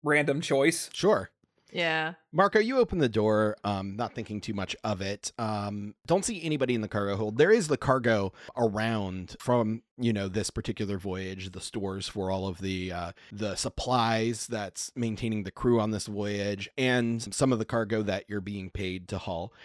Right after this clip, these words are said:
Speaker 2: Um, so you open the door and don't see anybody in the cargo hold, and as you take a step out, something squelches beneath your feet.
Speaker 1: Um, I immediately, like, pull my foot up as, like, quick as I can, then look down, like, "What the, what is that?"
Speaker 2: You have stepped in a cream pie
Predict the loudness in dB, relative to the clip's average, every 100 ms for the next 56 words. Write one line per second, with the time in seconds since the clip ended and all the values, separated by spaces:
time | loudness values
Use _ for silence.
0 | -4 0 2 2 0 0 -2 -2 0 0
1 | 0 2 2 0 -2 0 0 0 -2 -4
2 | -6 -4 -2 -2 -2 -2 -4 -4 -4 -2
3 | -2 -2 -2 -4 -2 -6 -6 -8 -6 -8
4 | -10 -10 -10 -8 -10 -12 -14 -12 -12 -10
5 | -10 -10 -12 -18 _ -20 -20 _ _ _
6 | _ _ -2 0 0 -2 -6 -10 _ _
7 | 2 4 6 6 4 6 4 2 0 4
8 | 6 6 2 4 6 8 6 2 -2 -2
9 | -4 -4 -4 -2 -4 -4 -2 -4 -10 -12
10 | -4 -2 -2 -4 -6 -8 -8 -20 _ -14
11 | -14 _ _ -6 -2 -2 -2 2 4 4
12 | -2 -12 _ 0 6 6 6 2 4 2
13 | 0 0 0 2 0 -4 -4 -12